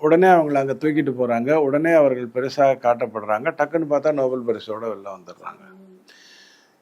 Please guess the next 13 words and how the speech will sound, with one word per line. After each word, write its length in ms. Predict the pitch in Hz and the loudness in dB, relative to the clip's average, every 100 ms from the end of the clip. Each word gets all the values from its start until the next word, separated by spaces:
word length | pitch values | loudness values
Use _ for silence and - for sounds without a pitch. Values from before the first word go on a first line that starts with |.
| _ _ _ _ _ | _ _ _ _ _
ஒருத்தன் 340 | 143 147 175 | 2 4 4
கஷ்டப்பட்டு 580 | 139 143 - 180 180 185 | 6 4 6 6 8 8
உழைத்து 540 | 165 151 165 165 185 | 8 8 6 6 6
அதற்குன்னே 760 | 151 139 156 151 165 175 185 175 - _ _ _ _ _ _ _ 143 | 6 6 0 0 2 4 4 2 -6 _ _ _ _ _ _ _ 2
வாழணுங்கிறது. 720 | 139 143 135 139 135 117 - _ _ _ _ _ _ _ _ _ _ _ _ _ _ _ | 6 6 4 0 0 -2 -6 _ _ _ _ _ _ _ _ _ _ _ _ _ _ _
பத்து 360 | - 151 - 202 | 0 0 2 6
வருடங்களுக்கு 800 | 180 190 214 202 185 170 147 143 | 8 8 8 8 6 4 0 2
முன்னாடி 460 | 156 165 165 151 | 6 6 6 4
இருக்கக்கூடிய 420 | 131 139 135 131 | 2 -4 0 0
சூழ்நிலை 540 | 113 143 143 139 117 110 | 0 0 2 2 0 0
வந்து, 480 | 101 101 110 147 127 | 0 -4 -2 0 0
இந்தியால 480 | 120 120 107 101 | 2 4 4 2
இருநூறு 680 | 147 131 117 135 151 151 139 | 0 2 2 2 0 0 0